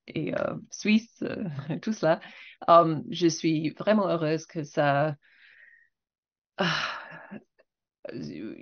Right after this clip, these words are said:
vous parlez de tous ces problèmes, euh, en public, euh,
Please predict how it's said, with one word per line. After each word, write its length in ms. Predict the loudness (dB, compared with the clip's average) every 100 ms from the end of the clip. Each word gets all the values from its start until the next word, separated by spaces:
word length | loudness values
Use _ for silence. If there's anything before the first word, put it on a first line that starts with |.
| -16 -14 -10
vous 260 | 0 0
parlez 440 | 6 6 8 6 6
de 260 | 4 4 _ _ _
tous 140 | 0 2
ces 180 | 2
problèmes, 680 | 2 2 4 4 4 2 0 -4 0
euh, 320 | 4 4 4 2
en 140 | -2
public, 640 | 0 -2 0 -4 -4 0
euh, 520 | 0 0 0 0 0